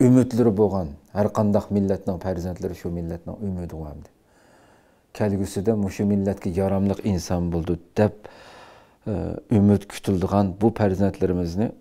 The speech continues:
Uyg'ur kimligi bilan o'z millatini so'yadigan shaklda yetishib qolmasligi uchun butun kuchi bilan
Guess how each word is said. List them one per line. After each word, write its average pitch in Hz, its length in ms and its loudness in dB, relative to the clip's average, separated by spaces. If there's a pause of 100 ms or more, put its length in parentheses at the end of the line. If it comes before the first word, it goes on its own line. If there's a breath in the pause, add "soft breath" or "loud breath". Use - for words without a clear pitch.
Uyg'ur 101 400 2 (140)
kimligi 98 500 -4
bilan 87 260 -2 (380)
o'z 104 220 0
millatini 92 640 -4 (640 loud breath)
so'yadigan 98 640 2
shaklda 90 520 -2
yetishib 85 500 -4
qolmasligi 90 540 -4
uchun 101 260 -6 (1000 loud breath)
butun - 460 0
kuchi - 360 -8
bilan 104 240 -2